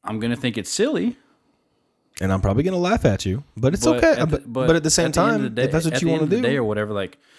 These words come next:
Speaker 1: you might be a pretty cool person, you know, once someone really gets to know you or whatever.
Speaker 2: Yeah.
Speaker 1: So
Speaker 2: Talk to
Speaker 1: I'm gonna
Speaker 2: her and
Speaker 1: give you
Speaker 2: talk
Speaker 1: the
Speaker 2: to
Speaker 1: benefit of the, of the doubt, whatever. Like,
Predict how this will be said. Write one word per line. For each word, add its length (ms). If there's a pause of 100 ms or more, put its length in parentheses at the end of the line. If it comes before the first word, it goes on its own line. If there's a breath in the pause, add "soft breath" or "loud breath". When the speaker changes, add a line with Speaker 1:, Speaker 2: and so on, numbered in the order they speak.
(160 loud breath)
Speaker 1:
you 120
might 260
be 100
a 60
pretty 220
cool 160
person, 480 (560)
you 80
know, 120
once 200
someone 280
really 200
gets 160
to 80
know 160
you 180
or 60
whatever. 480
Speaker 2:
Yeah. 160 (840 soft breath)
Speaker 1:
So 420
Speaker 2:
Talk 240
to 60
Speaker 1:
I'm 40
gonna 40
Speaker 2:
her 40
and 100
Speaker 1:
give 100
you 60
Speaker 2:
talk 20
Speaker 1:
the 60
Speaker 2:
to 40
Speaker 1:
benefit 440
of 100
the, 60
of 100
the 60
doubt, 300
whatever. 540
Like, 160